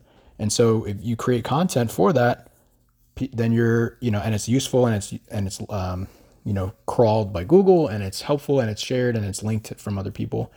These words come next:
it's gonna show up ideally in that list. And, um, it's gonna be referenced, right? Especially in the A I piece, but it's, it's gonna be referenced. And it also gives you ideas on what content should I create organically so that people actually,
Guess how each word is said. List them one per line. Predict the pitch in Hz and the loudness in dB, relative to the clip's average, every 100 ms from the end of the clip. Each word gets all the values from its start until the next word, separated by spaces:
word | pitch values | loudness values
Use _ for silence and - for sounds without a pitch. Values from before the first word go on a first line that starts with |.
| - - _ - | -20 -20 _ -4
it's | 117 | 0
gonna | 127 113 | 2 2
show | - 110 | 2 0
up | 104 - - - | 0 -6 -16 -6
ideally | 107 95 107 104 98 | -4 -2 -2 -2 -2
in | 98 | -4
that | 87 95 | -4 -4
list. | 92 - - _ _ _ _ - | -4 -6 -10 _ _ _ _ -2
And, | 107 101 | 0 2
um, | 101 | 2
it's | 104 - | 0 2
gonna | 120 | 2
be | |
referenced, | 117 123 - - - - | 4 2 0 -6 -8 -6
right? | 107 107 - | -4 -4 -8
Especially | - - 104 - | -8 -2 -2 0
in | 104 | -2
the | 95 | 0
A | 107 | 0
I | 202 104 | 0 -2
piece, | - 98 92 - | -4 -6 -6 -4
but | 101 | -6
it's, | 95 | -4
it's | - 110 - | -6 -4 -2
gonna | 110 | -2
be | 104 | 0
referenced. | 101 98 110 - | -2 -4 -6 -2
And | 107 | 0
it | 110 | 2
also | 113 156 165 | 2 4 2
gives | 127 123 | 2 2
you | 117 117 | 4 2
ideas | 104 95 131 139 107 | 2 2 4 4 4
on | 113 107 101 104 104 _ _ _ _ _ | -2 -4 -4 -4 -6 _ _ _ _ _
what | - 123 131 | 2 4 4
content | - 139 151 160 | 2 0 2 -2
should | - 143 | -2 -2
I | 143 | -2
create | - 117 113 120 - _ - | -2 0 0 -2 -6 _ -12
organically | - 92 107 175 165 92 120 - - | -8 -2 2 2 0 -2 -2 -6 -14
so | - 117 | -4 0
that | 110 - _ - | 0 -2 _ -8
people | 113 110 107 | -4 0 2
actually, | 101 - 104 107 110 | 2 0 -2 -2 -4